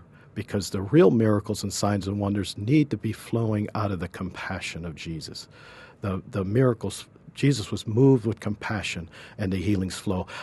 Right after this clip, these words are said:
I believe the healings can flow out of giftings, but I also believe that there's greater substance that's gonna flow out of the nature, uh, uh, of and the character that God wants to develop within, in, in the believers.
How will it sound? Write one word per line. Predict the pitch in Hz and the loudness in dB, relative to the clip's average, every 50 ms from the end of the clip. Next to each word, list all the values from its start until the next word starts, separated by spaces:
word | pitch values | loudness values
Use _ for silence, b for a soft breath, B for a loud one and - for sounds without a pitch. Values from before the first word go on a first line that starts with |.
| B | B
I | - 98 123 | 0 2 2
believe | 170 190 - 165 156 139 | 2 4 4 4 6 6
the | 135 135 | 6 6
healings | 104 - 143 143 139 131 123 - | 6 6 6 6 6 6 4 2
can | - - 104 | 0 -2 -2
flow | 101 - - 135 127 123 123 - - - | -2 0 2 4 6 6 4 2 0 -2
out | 113 110 | -2 0
of | 104 95 101 | 0 -2 0
giftings, | 107 123 131 - - 170 175 185 - - - - | 2 2 2 2 0 -2 -2 -2 -4 -8 -8 -4
but | 104 98 | -4 -2
I | 95 98 | 0 2
also | 104 113 120 113 - 127 | 2 2 2 2 2 0
believe | 107 95 110 107 107 107 107 107 104 B B B - | 0 0 0 0 2 2 2 2 0 B B B -6
that | - 101 - | -6 -4 -2
there's | - 98 92 - | -2 -2 -4 -4
greater | - - 107 110 117 110 101 | -4 0 2 2 2 2 0
substance | - - - - - - 123 123 113 - - - - 73 65 - - - - - B B B B B B - | -2 -2 -2 0 2 2 2 2 0 -4 -6 -6 -8 -10 -10 -10 -12 -14 -14 -16 B B B B B B -2
that's | - 98 - - | -2 0 0 0
gonna | - 110 95 90 90 | 0 0 0 0 -2
flow | - - - - 117 110 104 92 90 87 80 B B B B B B - - | -6 -6 0 2 4 6 6 4 2 0 -4 B B B B B B -4 -2
out | 104 98 95 | 0 0 0
of | 95 87 | -2 -2
the | - 95 87 | -2 -2 -2
nature, | 90 90 95 104 104 101 - - - 76 69 - - - b b b b b b - - | -2 0 2 2 2 0 -2 -6 -8 -8 -10 -12 -16 -20 b b b b b b -10 -6
uh, | |
uh, | 87 90 87 85 - - - 90 87 - - - - | -4 -4 -4 -4 -6 -6 -6 -6 -6 -8 -8 -8 -6
of | - 95 90 87 82 - - - - | -4 -2 -2 -4 -6 -8 -10 -8 -6
and | - 90 87 85 | -4 -4 -4 -4
the | 90 | -6
character | - - - - 123 110 101 - - 82 78 - B B B B B - | -6 -2 2 4 4 4 4 0 -4 -8 -8 -8 B B B B B -6
that | - 95 82 | -6 -4 -2
God | - 110 101 95 95 | 0 0 0 2 0
wants | 101 98 90 | 0 -2 -2
to | - 85 | -4 -4
develop | - 98 78 95 90 85 80 - - | -4 -2 -2 0 0 -2 -2 -4 -8
within, | 90 82 - 104 90 87 85 82 - | -8 -6 -6 -4 -4 -4 -6 -8 -8
in, | - 101 85 87 87 78 - - | -8 -6 -4 -4 -4 -6 -6 -6
in | 101 92 90 | -6 -6 -6
the | 85 | -6
believers. | 80 78 78 85 90 85 76 - - - - - | -6 -6 -6 -6 -6 -6 -8 -10 -12 -14 -14 -16